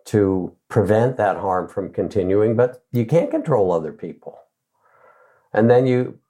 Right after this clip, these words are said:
not only do you grieve, you feel it, you honor it. So it's not in any way papering it over. And then you say,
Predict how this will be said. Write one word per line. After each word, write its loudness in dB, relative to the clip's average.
not 2
only 2
do -4
you 0
grieve, -2
you -2
feel 0
it, -2
you -4
honor 0
it. -6
So -2
it's -8
not -2
in 0
any 2
way 0
papering -4
it -4
over. -6
And 4
then 2
you 0
say, 0